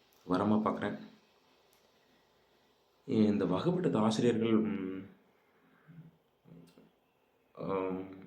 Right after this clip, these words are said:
அவங்களோட தன்மை வேற. பொதுவுடைமூர்த்தி என்ன தன்மையில இருக்காங்களோ அதே மாதிரி,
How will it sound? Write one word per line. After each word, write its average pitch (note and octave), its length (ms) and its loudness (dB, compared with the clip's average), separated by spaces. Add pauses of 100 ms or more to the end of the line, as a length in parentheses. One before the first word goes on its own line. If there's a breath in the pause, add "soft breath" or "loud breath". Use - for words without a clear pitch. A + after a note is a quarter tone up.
(880)
அவங்களோட A#2 260 4
தன்மை B2+ 300 2
வேற. A#2 360 -2
பொதுவுடைமூர்த்தி G#2 640 4
என்ன F#2+ 180 -2
தன்மையில G2 360 -4
இருக்காங்களோ F2+ 360 -4
அதே F2+ 160 0
மாதிரி, F2+ 340 -4